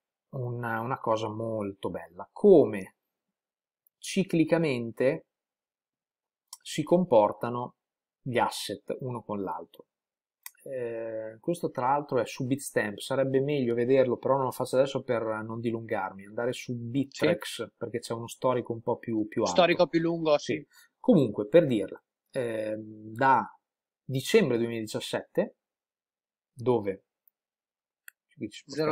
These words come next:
Speaker 1: in alto.
Speaker 2: Zero zero ventisei,
Speaker 1: Sì.
Speaker 2: zero zero ventisette.
Speaker 1: Questo è un livello molto importante, infatti l'avevo tracciato, zero virgola zero ventisette Bitcoin, il valore di un Ethereum.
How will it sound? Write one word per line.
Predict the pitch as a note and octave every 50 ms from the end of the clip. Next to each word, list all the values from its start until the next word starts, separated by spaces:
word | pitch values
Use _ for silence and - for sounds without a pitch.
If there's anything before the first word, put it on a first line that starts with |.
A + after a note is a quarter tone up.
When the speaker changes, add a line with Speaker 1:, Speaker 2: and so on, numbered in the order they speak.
| D3+ -
Speaker 1:
in | - D3
alto. | D3 C#3 C3+
Speaker 2:
Zero |
zero | D3 D3+ F3+ F3 E3 D#3+ - _ _ _ _ _ _
ventisei, | - D#3+ D3 - - - D#3+ D3+ C#3+ C3+ C3 C3+ D3 F3+ G#3+
Speaker 1:
Sì. | G3+
Speaker 2:
zero | D3+ D3+ D3 C#3+ G#2+
zero | G#2 D3 D3 F3+
ventisette. | - - C#3 - D3+ C#3+ - - D#3 C3+ - - _ - E3+ E3+ - _
Speaker 1:
Questo | _ - C3 - -
è | C#3
un | A#2+
livello | A#2 A#2 A2 A#2+ A#2 A2+ A2 A2 A2
molto | A#2 C#3+ E3 E3+ D#3 C3+ B2 A2 - - A2
importante, | G#2 - A2+ A2 - - A2+ G2 F#2+ G2 G#2 - D3 F#3 - - _ _ _
infatti | _ - G2 - - G#2
l'avevo | G2 F#2+ F#2+ F#2+ G2
tracciato, | - - - - - - G2+ F#2 - - C3 B2+ B2
zero | - D3 D#3 D#3+
virgola | C#3+ C3 B2+ A#2+ G#2+
zero | A2 A2+ D3 D3+ D#3 D3+ C3
ventisette | B2 C3 B2 A#2 - A#2 - - - G#2+ - - _ C3+ C3
Bitcoin, | B2+ A#2 G#2+ - - - G#2 F#2+ F#2+ G2+ A2
il | A#2+ - _ G#3+ C#3 A2+
valore | A#2 A2+ A2+ A2+ G#2+
di | G#2+
un | G#2+ G#2+
Ethereum. | G#2 - - - F#2 F#2 F#2+ F#2 F#2+